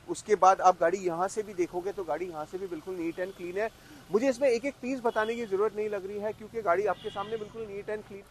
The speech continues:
ठीक है। यहाँ से मैं आपको दिखाना चाहूँगा गाड़ी all original है, किसी तरह के कोई scratches वगैरह नहीं है। Alloys जो हैं वो इसके neat and clean condition में हैं। तो मैं आपको पीछे से गाड़ी अच्छे से दिखा चुका हूँ और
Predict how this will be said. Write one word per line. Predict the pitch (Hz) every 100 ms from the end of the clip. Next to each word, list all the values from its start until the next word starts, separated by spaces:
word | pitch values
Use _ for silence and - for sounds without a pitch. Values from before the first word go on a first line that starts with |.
| -
ठीक | 214
है। | 233
यहाँ | 160 170 196 220
से | 233
मैं | 220
आपको | 196 220
दिखाना | 190 196 202
चाहूँगा | 202 196 214
गाड़ी | 170 196 202
all | 175 185
original | 160 147 180 196
है, | 202
किसी | 190 214
तरह | 196 190
के | 196
कोई | 202
scratches | - 165 147 196 175
वगैरह | 147 151 170
नहीं | 170 175
है। | 170 185 -
Alloys | 143 151 180 202 190
जो | 185
हैं | 185
वो | 160 170
इसके | - 180
neat | 170 165 175
and | 175
clean | 175 170
condition | 170 156 - 170
में | 165
हैं। | 175 214 - - -
तो | 214
मैं | 196 226
आपको | 220 277
पीछे | 254 220 262 262
से | 262
गाड़ी | 220 233
अच्छे | 220 233
से | 233
दिखा | 202 185 190
चुका | 196 208 202 190 202
हूँ | 220 -
और | 156